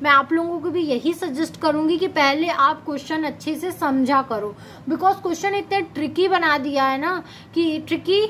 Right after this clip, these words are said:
होते ही हैं अकाउंट्स के क्वेश्चन, ऐसी बात नहीं है, but थोड़ा ट्रिकनेस होती है कि उसको घुमा फिरा के दे देता है, बाकी सॉल्यूशन में थोड़ा बहुत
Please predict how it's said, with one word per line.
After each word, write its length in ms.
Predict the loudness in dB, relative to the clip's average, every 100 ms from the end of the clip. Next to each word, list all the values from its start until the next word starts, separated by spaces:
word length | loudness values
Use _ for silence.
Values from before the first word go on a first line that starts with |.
| -2 -4
होते 300 | 0 2 4
ही 160 | 2 2
हैं 120 | 2
अकाउंट्स 300 | 4 2 2
के 100 | -4
क्वेश्चन, 340 | -4 -6 -4 -2
ऐसी 280 | -2 0
बात 240 | 2 2 2
नहीं 180 | -2 -2
है, 100 | -2
but 200 | -4 -6
थोड़ा 280 | -6 0 2
ट्रिकनेस 500 | 2 -2 -4 -4 -4
होती 280 | -6 -4 -4
है 60 | -2
कि 120 | -2
उसको 340 | -2 0 2
घुमा 440 | 4 2 2 2 2
फिरा 280 | 2 0 0
के 120 | 0
दे 140 | 0
देता 220 | 0 2 2
है, 60 |
बाकी 280 | 4 2 0
सॉल्यूशन 600 | -2 -2 -2 -4 -4 -4 -8 -20 -20 -20 -20 -16 -2
में 140 | 0 0
थोड़ा 280 | 2 4 4
बहुत 260 | 4 0